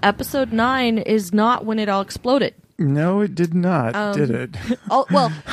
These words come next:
Speaker 2: <laughs>
Speaker 1: maybe in the technical sense, because at the very end of episode nine, we get the sneaky peeky at episode ten, and that looked like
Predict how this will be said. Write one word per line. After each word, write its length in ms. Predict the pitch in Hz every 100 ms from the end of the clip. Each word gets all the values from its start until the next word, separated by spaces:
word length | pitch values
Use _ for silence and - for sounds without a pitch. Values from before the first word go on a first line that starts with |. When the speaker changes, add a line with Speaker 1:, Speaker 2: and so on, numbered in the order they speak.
| -
Speaker 2:
<laughs> 300 | - - -
Speaker 1:
maybe 360 | 226 302 320 311
in 80 |
the 80 | 269
technical 520 | 233 311 349 320 233
sense, 380 | 208 220 175 180
because 400 | - 220 214 196
at 80 | 196
the 80 | 208
very 320 | 190 269 262
end 100 | 254
of 100 | 233
episode 380 | 226 220 233 208
nine, 360 | 226 226 208
we 100 | 202
get 260 | 202 202 -
the 60 | 202
sneaky 420 | - 233 233 214
peeky 420 | - 247 220 226
at 60 | 202
episode 480 | 202 - - 180 -
ten, 340 | - 285 185
and 180 | 170 165
that 240 | 262 -
looked 300 | 214 214 -
like 460 | 185 190 175 170 -